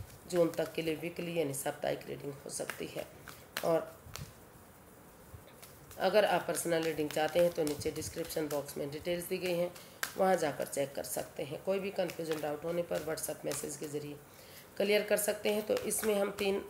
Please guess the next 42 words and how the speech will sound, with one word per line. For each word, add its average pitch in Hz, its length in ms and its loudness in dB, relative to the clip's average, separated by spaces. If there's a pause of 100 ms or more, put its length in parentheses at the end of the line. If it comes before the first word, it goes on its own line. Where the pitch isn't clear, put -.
आपके 175 300 2
लिए 175 220 2 (500)
तीन 233 180 6
मोनोलॉजी 175 600 6
के - 140 -6
card - 280 -4
लेंगे, - 320 -8 (420)
जो 208 100 2
आपको - 680 2
इस - 240 0
सप्ताह 180 280 4
के 170 140 -2
लिए 156 140 0
message 160 460 2
या 151 100 0
guidance 151 400 2
देंगे 190 340 -2
कि 175 180 -2
आपको 151 340 -6
क्या 165 240 -2
करना 175 320 0
चाहिए 180 420 -2 (540)
या 175 260 4
क्या 160 200 2
नहीं 165 240 2
करना, 175 320 0
आपके 160 220 0
लिए 170 140 -2
सही 180 360 2
या 175 120 4
गलत 190 340 2
है। - 400 -6 (220)
और 180 120 8
फिर 220 260 4
आपका 156 520 2
इस 160 220 0
सप्ताह 156 480 2
love 156 280 4
relation 156 420 2
देखेंगे 180 420 0
कैसा 175 340 0
रहेगा। 180 380 2